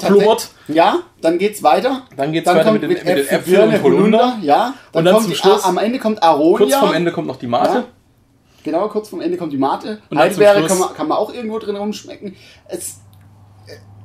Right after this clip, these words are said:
Speaker 2: sag mal, es stimmt
Speaker 1: Jeder
Speaker 2: schon.
Speaker 1: hat so seinen Peak in dieser Kurve.
Speaker 2: Mhm, mhm.
Speaker 1: Und danach zum Schluss bleibt nichts anderes übrig wie Grüntee und Acai.
Speaker 2: Ja.
Speaker 1: Ja. <laughs>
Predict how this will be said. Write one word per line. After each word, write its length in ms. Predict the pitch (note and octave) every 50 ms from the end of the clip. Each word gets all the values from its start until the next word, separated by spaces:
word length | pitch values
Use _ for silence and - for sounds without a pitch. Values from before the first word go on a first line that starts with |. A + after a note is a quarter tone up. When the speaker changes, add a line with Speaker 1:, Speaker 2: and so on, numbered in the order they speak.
| - -
Speaker 2:
sag 140 | - G3 A3
mal, 100 | B3 G#3
es 160 | A3 G#3+ - -
stimmt 260 | - - A#3+ C4 -
Speaker 1:
Jeder 200 | - - C4 B3
Speaker 2:
schon. 60 | A#3
Speaker 1:
hat 120 | A3 F#3+ F3+
so 80 | A3+
seinen 300 | G3 G3 G3 G3+ F#3+ F#3
Peak 460 | - - - A#3 C#4 D4+ - - - _ -
in 100 | D#3+ D#3
dieser 180 | D#3 D#3 D#3+ D#3
Kurve. 440 | D#3 - D#3 D#3+ E3 F#3+ C#4+ D4+ - -
Speaker 2:
Mhm, 320 | - - D#3+ A3 A#3 - -
mhm. 260 | D#3+ D#3+ - A#3 C4 F3+
Speaker 1:
Und 120 | F#3 F#3+
danach 340 | E3+ D#3+ D#3+ E3+ G3 G#3 -
zum 140 | - F3+ -
Schluss 240 | - F3 F3 E3+
bleibt 220 | - D#3+ D#3 D#3 -
nichts 140 | E3 D#3 -
anderes 360 | D3+ D#3 D#3 D#3 D#3 D3+ -
übrig 340 | - D3 - C#3+ C3+ C3+ -
wie 100 | D3 C3+
Grüntee 480 | - D#3 F3 G3 F#3 - E3+ E3+ D#3+
und 200 | - - C3+ C3
Acai. 360 | - A#2 - - A#2 G#2 E2+ - - _ - - - - - _ _ _ _ _ _ _ _ _ - D3 B2 - - _ _
Speaker 2:
Ja. 80 | - F3
Speaker 1:
Ja. 220 | F3 - - - - -
<laughs> 800 | F3 - - A3+ B3 B3 G#3+ - - A#3 A#3 G#3 - - F3